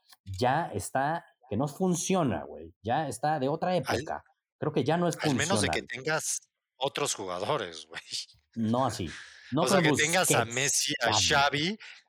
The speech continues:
Speaker 2: por eso, a
Speaker 1: No.
Speaker 2: Xavi, a Iniesta,
Speaker 1: Y,
Speaker 2: ¿sí me
Speaker 1: y, pues,
Speaker 2: explico?
Speaker 1: con esa media, Pedri, Pedri, Pedri, güey, hace
Speaker 2: Ah.
Speaker 1: buenas transiciones, pero Pedri no te va a romper el partido.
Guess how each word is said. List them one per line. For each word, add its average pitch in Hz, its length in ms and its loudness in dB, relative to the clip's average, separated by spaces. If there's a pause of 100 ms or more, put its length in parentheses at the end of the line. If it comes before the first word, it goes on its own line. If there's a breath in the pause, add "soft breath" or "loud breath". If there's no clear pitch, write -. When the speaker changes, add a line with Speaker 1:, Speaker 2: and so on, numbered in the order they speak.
(120)
Speaker 2:
por 139 80 2
eso, 147 260 2
a 98 80 2
Speaker 1:
No. - 20 0
Speaker 2:
Xavi, 135 500 0
a 120 80 2
Iniesta, 123 680 -2
Speaker 1:
Y, - 20 2
Speaker 2:
¿sí 160 60 2
me 156 60 0
Speaker 1:
y, - 20 -6
pues, 160 160 -2
Speaker 2:
explico? - 260 0
Speaker 1:
con 175 220 0
esa 202 160 0
media, 131 420 0 (460)
Pedri, 143 580 0
Pedri, 185 480 -4 (220)
Pedri, 175 340 -4
güey, 131 480 -12
hace 143 220 0
Speaker 2:
Ah. - 20 2
Speaker 1:
buenas 180 220 2
transiciones, 92 560 -4
pero 107 180 -4
Pedri 165 220 0
no 175 100 -2
te 180 80 0
va 175 60 4
a - 20 0
romper 151 260 0
el 110 60 0
partido. - 380 -12